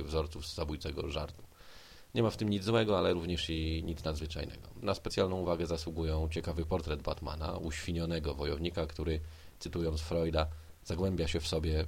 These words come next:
wzmaga wymogi własnego sumienia, wymierza sobie karę i pokutę". Oraz świetna interpretacja Jokera, wzorcowo ukazująca jego szatański obłęd i bezwzględność.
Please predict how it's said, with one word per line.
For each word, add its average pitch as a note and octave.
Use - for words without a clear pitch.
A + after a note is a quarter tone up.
wzmaga D#2+
wymogi D#2+
własnego D2+
sumienia, D#2
wymierza D#2+
sobie D#2
karę D#2
i D2
pokutę". -
Oraz G#2
świetna -
interpretacja G2+
Jokera, D#2+
wzorcowo F2
ukazująca D#2
jego D#2
szatański D#2
obłęd D2+
i -
bezwzględność. D2